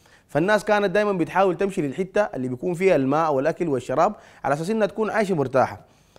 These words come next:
حتى البهايم بتاعت الله يعزكم إنها تلقى مراعي ترعى فيها. وزي ما اتكلمنا قبل كده قلنا إنه السودان فيها مراعي طبيعية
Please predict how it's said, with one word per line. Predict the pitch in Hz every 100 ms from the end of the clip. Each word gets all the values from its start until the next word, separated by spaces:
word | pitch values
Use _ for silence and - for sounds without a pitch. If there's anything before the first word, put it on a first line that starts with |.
| _
حتى | - 233 190
البهايم | 156 156 180 175
بتاعت | 135 131 160
الله | 151 139
يعزكم | 170 175 196 151
إنها | 147
تلقى | 135 165 139
مراعي | 127 151 151
ترعى | 147 123 113
فيها. | 117 90 - - - _
وزي | 127 214
ما | 190
اتكلمنا | - 139 160
قبل | 135 120
كده | 135 143
قلنا | 147 151
إنه | 151
السودان | 131 139 151
فيها | 165 156
مراعي | 131 143 175 165
طبيعية | 143 131 127 160 180